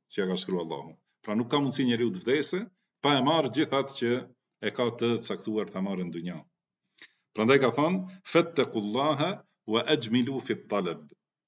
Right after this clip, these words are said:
Do të thënë, keni frikë Allahut ruhuni Allahut dhe kërkojnë, kërkoni, pra, rrezikun në mënyrën më të bukur, do të thënë, me mënyrën e mirë, jo me, as me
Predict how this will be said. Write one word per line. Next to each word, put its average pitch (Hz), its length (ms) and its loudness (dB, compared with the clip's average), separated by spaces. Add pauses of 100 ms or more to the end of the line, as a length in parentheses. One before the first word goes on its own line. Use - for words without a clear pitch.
(140)
Do - 40 -10
të 90 100 -8
thënë, 120 240 -2
keni 127 180 -2
frikë 107 280 -4
Allahut 107 420 -2 (400)
ruhuni 117 360 2
Allahut 113 560 -2 (360)
dhe 107 300 4 (580)
kërkojnë, 143 680 2
kërkoni, 139 580 2 (480)
pra, 104 180 -2
rrezikun 143 480 -4 (400)
në 104 160 0
mënyrën 120 340 2
më 117 120 -2
të 98 100 -12
bukur, 107 320 -4 (460)
do - 60 -18
të - 60 -20
thënë, 101 180 -2
me 107 180 -2
mënyrën 98 380 0
e 90 80 -2
mirë, 92 340 0 (400)
jo 120 200 2
me, 107 200 0 (1200)
as 120 240 0
me 110 140 0